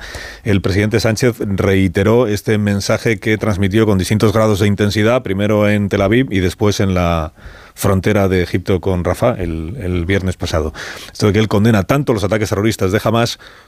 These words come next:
como lo que afirma que está siendo una matanza indiscriminada de civiles cometida por Israel en Gaza.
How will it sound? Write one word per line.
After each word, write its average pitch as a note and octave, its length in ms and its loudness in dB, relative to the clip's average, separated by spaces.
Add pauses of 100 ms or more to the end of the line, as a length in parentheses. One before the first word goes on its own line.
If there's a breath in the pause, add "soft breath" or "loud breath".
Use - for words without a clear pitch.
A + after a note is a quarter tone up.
(120)
como B2 480 2
lo G#2 200 0
que G2 160 0
afirma A#2+ 420 0
que G2 220 0
está G#2+ 200 0
siendo C#3 360 0
una F#2+ 200 2
matanza G#2+ 460 0
indiscriminada F#2+ 640 2
de F#2 120 2
civiles G#2 640 0 (160)
cometida F#2 380 0
por F2 140 0
Israel D#2+ 240 0
en D2+ 80 -4
Gaza. - 300 -8